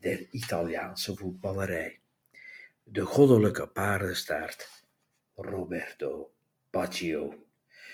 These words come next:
uefa Cup-winnaar met Juventus in negentien drieënnegentig,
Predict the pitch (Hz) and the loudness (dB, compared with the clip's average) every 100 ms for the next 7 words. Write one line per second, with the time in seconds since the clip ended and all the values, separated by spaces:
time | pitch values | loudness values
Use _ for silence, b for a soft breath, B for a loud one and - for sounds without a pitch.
0 | B B B - 101 123 123 113 - 95 | B B B -2 10 12 12 8 0 0
1 | 98 95 95 90 95 90 104 90 98 98 | 0 0 0 0 -2 -2 -2 2 2 0
2 | 92 90 - - - 90 87 87 80 - | -2 -2 -4 -8 -8 -6 -2 -4 -4 -2
3 | 95 92 107 110 101 117 123 123 117 113 | -2 0 2 2 4 2 2 0 -2 -4